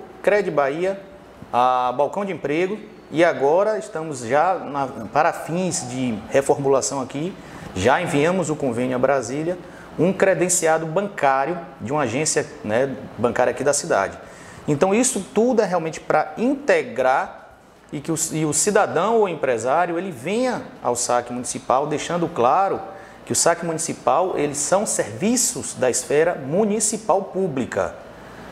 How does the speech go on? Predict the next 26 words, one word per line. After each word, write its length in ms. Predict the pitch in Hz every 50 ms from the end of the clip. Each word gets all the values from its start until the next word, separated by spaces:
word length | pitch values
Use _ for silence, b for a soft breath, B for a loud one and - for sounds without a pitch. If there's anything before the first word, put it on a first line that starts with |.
| - - -
né? 440 | 107 117 123 139 147 143 - - - - -
Pra 100 | 135 135
não 100 | 156 151
confundir 480 | - 180 175 - - 170 151 151 185 175
com 80 | 180
o 40 | 180
saque 320 | - - - 160 156 - 165
do 80 | 185
Estado. 460 | 202 - - - 123 107 104 92 85 - B B B B B B B -
Então, 460 | 139 143 135 143 147 151 165 190 202
as 120 | 196 190 196
pessoas 320 | - 185 - 190 180 -
podem 320 | - - 190 208 208 202 170
vir 160 | 139 170 165
tranquilamente, 880 | 170 196 208 220 220 214 185 165 143 127 127 123 135 156 156 - - - - - - - - - -
o 100 | 120 120
seu 220 | - - 160 156
horário 260 | 147 139 143 143 143 143
de 40 |
funcionamento 640 | - 151 143 - 156 147 143 135 139 135 135 131 135 135
é 40 |
das 320 | 131 135 131 127 107 98 113
oito 340 | 143 147 151 139 - 123 -
às 280 | - 110 123 127 113 110
dezessete 720 | 107 127 139 131 147 127 - - 165 165 175 - - 131
horas, 420 | 117 120 135 147 147 - - -